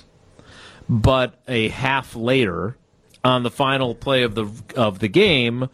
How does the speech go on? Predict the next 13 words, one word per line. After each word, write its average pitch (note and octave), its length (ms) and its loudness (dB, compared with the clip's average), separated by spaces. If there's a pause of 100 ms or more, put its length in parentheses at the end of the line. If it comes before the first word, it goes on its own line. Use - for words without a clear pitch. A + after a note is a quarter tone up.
(480)
the C3 440 2
Panthers D#3+ 600 0
are B2+ 140 4
in A#2 80 2
a A#2 40 0
situation A#2 840 0
where A2 160 4
they're A2 160 2
basically G#2 640 2
on G2+ 180 2
the G#2 60 0
goal F#2 260 0
line. F#2 380 0